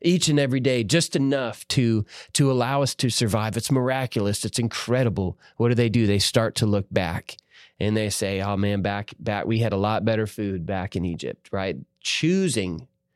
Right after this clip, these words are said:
to go back, wanting to go back into slavery for the sake of their, their food, for the sake of what they once had. And I,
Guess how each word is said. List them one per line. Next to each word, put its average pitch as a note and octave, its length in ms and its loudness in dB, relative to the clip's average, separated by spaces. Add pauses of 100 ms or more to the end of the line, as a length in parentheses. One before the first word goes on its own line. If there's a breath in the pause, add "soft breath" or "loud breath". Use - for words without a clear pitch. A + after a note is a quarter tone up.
(440)
to B2+ 120 -2
go A2+ 240 2
back, G2 340 -2
wanting C3 600 0
to G#2+ 120 -6
go G2+ 220 0
back G2 320 -2
into C#3+ 240 2
slavery F#2+ 720 -2 (420 soft breath)
for - 160 0
the A2 120 0
sake A2 420 -2
of F#2+ 180 -2
their, F#2 400 0 (160)
their F#2+ 180 0
food, F#2+ 400 0
for A#2 120 -2
the G#2 100 2
sake B2 400 0
of G2 160 0
what G#2+ 240 2
they G2 160 2
once F#2 440 0
had. C#2+ 340 -4 (580 loud breath)
And B2 140 2
I, B2+ 80 -4